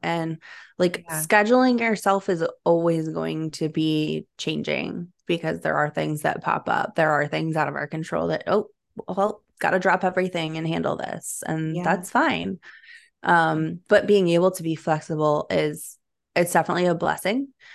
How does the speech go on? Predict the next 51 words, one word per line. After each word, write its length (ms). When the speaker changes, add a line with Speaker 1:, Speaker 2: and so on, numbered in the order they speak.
Speaker 1:
because 760
some 120
people 200
don't 220
have 460
that 360
when, 460
you 120
know, 200
they 160
do 160
have 220
to 80
go 180
into 300
an 100
office 540
for 340
X 220
amount 180
of 60
time 360
through-, 260
throughout 220
the 80
day, 440
and 200
they 100
can't, 360
you 120
know, 300
oh, 320
something 320
happened 320
with, 400
you 100
know, 220
one 160
of 60
your 100
kids 260
at 120
school 380
and 180
you 60
have 140
to 60
go 100
pick 160
'em 120
up 160